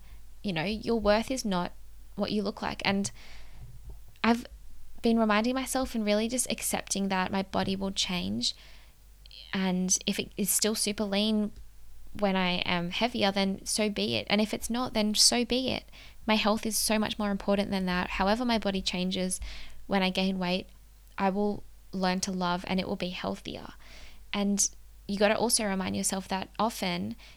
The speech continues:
if you don't love it, it is your disordered and irrational mind thinking that.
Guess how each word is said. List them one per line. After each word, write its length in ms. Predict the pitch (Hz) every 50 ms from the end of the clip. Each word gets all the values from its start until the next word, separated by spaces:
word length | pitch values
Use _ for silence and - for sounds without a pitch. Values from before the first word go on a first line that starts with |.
| - - -
if 160 | 208 202 -
you 80 | 202 190
don't 320 | - 185 196 226 220 -
love 180 | 190 180 175 196
it, 140 | 185 190 -
it 220 | 202 202 - - -
is 220 | 202 202 190 196
your 100 | 208 196
disordered 500 | 196 208 202 - - 202 196 196 196 190
and 140 | - 202 196
irrational 540 | 190 185 190 185 190 - - - 208 202 190
mind 260 | 185 185 185 185 190 -
thinking 340 | - 214 220 - - 202 190
that. 260 | 185 185 98 - -